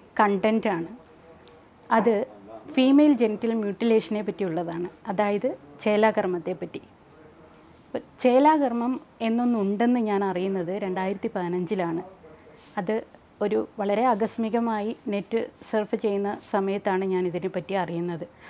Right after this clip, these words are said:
അപ്പോൾ എനിക്ക് കൂടുതൽ ഇതിനെപ്പറ്റി അറിയണമെന്നൊരാഗ്രഹം തോന്നുകയും അങ്ങനെ ഞാൻ, ആ, ഇതിനെപ്പറ്റിയുള്ള റിസർച്ച് ആരംഭിക്കുകയും ചെയ്തു. അത് ഏകദേശം ഒരു ഒന്നര, ഒന്നര വർഷത്തോളം നീണ്ടുപോയി എന്നുള്ളതാണ് സത്യം.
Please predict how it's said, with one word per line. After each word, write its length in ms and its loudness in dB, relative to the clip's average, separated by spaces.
അപ്പോൾ 240 0
എനിക്ക് 260 0
കൂടുതൽ 500 0
ഇതിനെപ്പറ്റി 400 -4
അറിയണമെന്നൊരാഗ്രഹം 1120 -4
തോന്നുകയും 640 -6
അങ്ങനെ 340 2
ഞാൻ, 320 -2
ആ, 60 0
ഇതിനെപ്പറ്റിയുള്ള 680 0
റിസർച്ച് 440 -4
ആരംഭിക്കുകയും 640 -4
ചെയ്തു. 260 -4
അത് 160 6
ഏകദേശം 540 6
ഒരു 300 2
ഒന്നര, 480 -2
ഒന്നര 320 2
വർഷത്തോളം 800 -2
നീണ്ടുപോയി 580 2
എന്നുള്ളതാണ് 520 -2
സത്യം. 500 -8